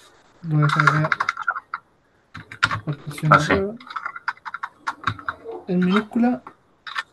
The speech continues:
Speaker 1: Eh, eh, de-, debug se escribe. Partición debug. Lo voy a dejar acá anotado en el chat.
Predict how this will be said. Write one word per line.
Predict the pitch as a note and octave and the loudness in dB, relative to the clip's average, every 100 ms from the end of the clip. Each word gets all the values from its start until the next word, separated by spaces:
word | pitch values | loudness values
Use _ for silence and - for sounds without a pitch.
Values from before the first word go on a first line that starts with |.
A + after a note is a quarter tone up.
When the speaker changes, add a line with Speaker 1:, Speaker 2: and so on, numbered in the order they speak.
| - - - - - - - - F#3+ | -10 -10 -10 -16 -16 -6 -6 -2 4
Speaker 1:
Eh, | F3 F3 F3 E3+ E3+ F3 | 8 8 8 6 4 0
eh, | F3+ E3+ E3+ | 2 4 4
de-, | D#3 G3+ F3+ | 6 6 6
debug | D#3+ G3 F#3 D3 - | 4 6 4 0 -6
se | - | -6
escribe. | D3 C3+ B2+ | -4 -4 -6
Partición | - D3 - E3+ - - _ _ | -10 -6 -2 -2 -2 -20 _ _
debug. | E3 D#3+ D3+ | -4 -2 -2
Lo | D#3 | -2
voy | F3+ | -6
a | |
dejar | D#3 E3+ | -4 -2
acá | E3 | 0
anotado | D#3+ D#3 D#3+ D#3 | 2 2 2 4
en | D3+ | 2
el | C#3+ - | 0 -8
chat. | - | -18